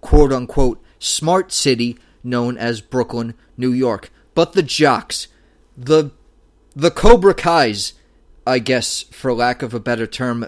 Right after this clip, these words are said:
big shout out if you understand that reference. And if you don't, go check out Cobra Kai on YouTube, even though you gotta pay for YouTube, and that's kind of beat.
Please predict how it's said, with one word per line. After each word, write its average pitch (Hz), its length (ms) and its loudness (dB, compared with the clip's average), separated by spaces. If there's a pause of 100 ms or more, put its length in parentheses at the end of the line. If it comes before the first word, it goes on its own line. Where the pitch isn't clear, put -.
(140)
big 147 180 0
shout 110 380 -6
out 107 240 -6
if 113 160 -6
you 113 80 -6
understand 107 640 -10
that 117 240 -6
reference. 117 500 -6
And 120 120 -8
if 120 160 -10
you 123 80 -6
don't, 147 320 -6
go 147 120 -4
check 240 280 -6
out 160 160 -6
Cobra 120 280 -2
Kai 117 340 -4 (300)
on 127 360 -6 (280)
YouTube, 127 600 -4
even 117 180 -12
though 117 80 -8
you 107 140 -6
gotta 107 160 -8
pay 110 180 -4
for - 160 -8
YouTube, 107 480 -8
and 104 140 -12
that's 107 180 -10
kind 107 260 -10
of 104 120 -10
beat. 123 260 -6